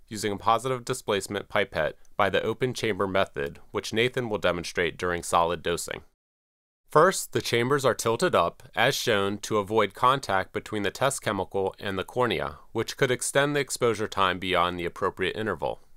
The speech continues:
Lindsay is adding seven hundred and fifty microliters of the test chemical to each chamber through the holes in the top of the chamber.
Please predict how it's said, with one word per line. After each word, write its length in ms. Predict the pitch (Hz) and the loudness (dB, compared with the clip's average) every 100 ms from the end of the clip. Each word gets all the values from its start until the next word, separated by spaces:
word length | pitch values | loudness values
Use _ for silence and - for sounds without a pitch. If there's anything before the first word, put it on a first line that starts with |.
| _ | _
Lindsay 340 | 120 147 175 175 | -2 0 2 0
is 120 | 151 | 2
adding 340 | 107 104 98 | 2 2 2
seven 320 | - 123 131 | 0 -2 0
hundred 240 | 120 127 120 | -2 0 -2
and 120 | 117 | -2
fifty 240 | 117 - | -6 -4
microliters 720 | 107 110 139 110 95 90 92 - | 0 0 0 -2 -2 -2 -4 -6
of 180 | 110 | -6
the 80 | 123 | -4
test 300 | - 117 - | -2 -2 -2
chemical 500 | - 98 90 92 92 - | -4 -6 -4 -4 -6 -6
to 120 | 123 | -4
each 260 | 170 165 | -4 -4
chamber 400 | - 123 110 95 | -2 -2 0 0
through 200 | 92 117 | -2 -4
the 120 | 104 104 | -2 0
holes 380 | 113 104 101 | 2 0 0
in 160 | - 101 | -6 -6
the 80 | 92 | -2
top 260 | - 90 | 2 0
of 120 | 101 92 | 0 -6
the 80 | |
chamber. 440 | - 120 107 - | -4 -2 -2 -6